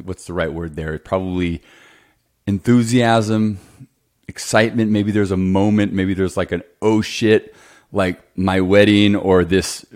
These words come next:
family reunion or this thing is coming up. I better get in shape for it." And sometimes that external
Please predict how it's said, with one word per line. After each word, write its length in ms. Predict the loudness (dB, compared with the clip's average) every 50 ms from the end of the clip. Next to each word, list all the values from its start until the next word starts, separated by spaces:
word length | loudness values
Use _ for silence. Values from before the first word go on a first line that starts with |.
| -20 _
family 480 | -6 -2 2 4 4 4 4 4 4 4
reunion 580 | 4 4 4 4 4 4 4 4 4 2 2
or 100 | 0 -2
this 380 | 0 0 0 0 0 -4 -10 -16 -18 -20 -20 _ _
thing 360 | -16 -2 2 4 4 6 4
is 120 | 4 2 -2
coming 360 | -4 -4 -2 0 2 2 2
up. 320 | 2 2 0 0 -6 _ -6
I 160 | -4 -4 -2
better 260 | 0 0 0 2 2
get 200 | 0 0 -2 -2
in 40 | -4
shape 380 | -8 -6 -4 -4 -4 -4 -6 -8
for 240 | -4 0 0 0
it." 120 | 0 -2 -6 -14 -20 -20 _ _ _ -10
And 120 | -10 -6
sometimes 540 | -2 -2 0 0 0 -2 -2 0 0 0 0
that 100 | -2 -2
external 920 | -4 -6 -10 -14 -14 _ -4 -4 -2 0 0 0 0 0 -2 -4 -8